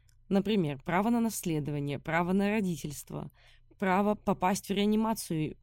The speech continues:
к своему возлюбленному, если вдруг что-то произойдёт, право не свидетельствовать против родных в суде. То есть брак даёт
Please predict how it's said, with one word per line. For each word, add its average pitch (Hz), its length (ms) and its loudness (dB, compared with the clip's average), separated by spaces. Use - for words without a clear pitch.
к - 60 -10
своему 156 560 -2
возлюбленному, 165 640 0
если 151 300 -4
вдруг 156 280 -6
что-то 170 260 -6
произойдёт, 165 680 -4
право 185 540 2
не 175 220 2
свидетельствовать 170 920 -2
против 156 440 -6
родных 156 540 -2
в - 60 -14
суде. 185 460 -2
То 175 80 -2
есть 185 280 0
брак 208 420 2
даёт 196 360 2